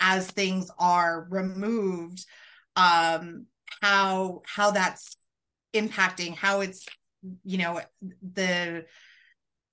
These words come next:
the continued improvement of the environment after its removal. So, um, that is part of our grant project. Um, and what we're gonna be doing is taking a look at that as a, on a, on a collective level.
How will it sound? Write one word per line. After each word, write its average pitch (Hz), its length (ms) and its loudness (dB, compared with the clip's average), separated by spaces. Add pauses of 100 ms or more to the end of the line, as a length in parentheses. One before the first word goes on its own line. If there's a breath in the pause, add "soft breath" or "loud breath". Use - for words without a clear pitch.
(160)
the 202 80 0
continued 226 720 2
improvement 196 580 -2
of 170 120 0
the 175 100 -4
environment 170 540 -2 (100)
after 165 300 -4
its 160 140 -8
removal. 160 400 -8
So, 165 360 -6 (340 loud breath)
um, 170 240 0
that 185 240 0
is 190 160 -4
part 180 240 -4
of 180 100 -6
our 185 200 0
grant 190 260 -4
project. 196 540 -4 (100)
Um, 170 380 -2
and 175 180 -10
what 175 160 -8
we're 170 120 -12
gonna 170 180 -8
be 175 140 -10
doing 185 560 -8 (460 soft breath)
is 165 420 -4
taking 185 340 -6
a 170 120 -4
look 165 160 -8
at 160 120 -4
that 156 240 -2
as 160 260 -8
a, 160 260 -4
on 170 140 -8
a, 160 300 -8
on 165 140 -8
a 160 60 -10
collective 160 480 -10
level. 123 440 -12